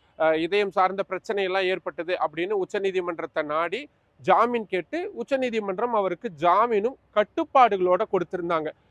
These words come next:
என்ன மாதிரியான கட்டுப்பாடுகள்? வாரத்துக்கு இரண்டு முறை அமலாக்கத்துறை அலுவலகத்துக்கு நேர்ல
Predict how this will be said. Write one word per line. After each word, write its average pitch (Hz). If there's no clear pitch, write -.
என்ன 214
மாதிரியான 196
கட்டுப்பாடுகள்? 170
வாரத்துக்கு 220
இரண்டு 208
முறை 185
அமலாக்கத்துறை 190
அலுவலகத்துக்கு 165
நேர்ல 185